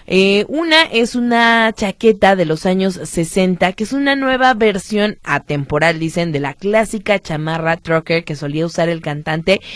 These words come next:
y que se volvió icónica entre la juventud de esa época. Y también por ahí, pues esta marca es una conocida marca de pantalones.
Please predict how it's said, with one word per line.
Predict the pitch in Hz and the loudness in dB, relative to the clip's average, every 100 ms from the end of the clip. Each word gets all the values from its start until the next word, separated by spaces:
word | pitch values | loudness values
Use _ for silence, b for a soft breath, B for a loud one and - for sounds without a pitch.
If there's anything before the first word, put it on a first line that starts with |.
| B B - | B B -10
y | 247 | 0
que | 262 | 2
se | 247 262 | 4 4
volvió | 247 240 262 294 302 | 2 2 0 0 -2
icónica | 240 214 - 233 220 208 214 202 | -8 -10 0 2 2 -2 -4 -4
entre | 175 160 165 160 | -4 -6 -6 -6
la | 160 | -6
juventud | 160 165 160 160 196 202 B B B | -10 -8 -8 -6 -6 -8 B B B
de | 151 175 180 - | -2 0 0 0
esa | 202 208 - 160 | 2 2 2 2
época. | 160 165 180 208 214 B B B - | 2 0 0 0 -2 B B B -10
Y | 339 | -8
también | 480 494 392 269 | -6 -6 -8 -6
por | 269 | 0
ahí, | 226 202 220 | 2 2 -2
pues | - 185 | -4 -8
esta | 196 - 214 | -8 -4 -2
marca | 214 202 196 | 0 0 0
es | 190 - | -2 -2
una | 196 196 190 175 165 | -2 0 2 0 -2
conocida | 170 170 - 190 185 | -4 -4 -4 -2 0
marca | 185 185 180 175 | 0 -2 -2 -2
de | 175 | -2
pantalones. | 170 170 170 170 190 190 214 | -2 -4 -2 0 0 0 -4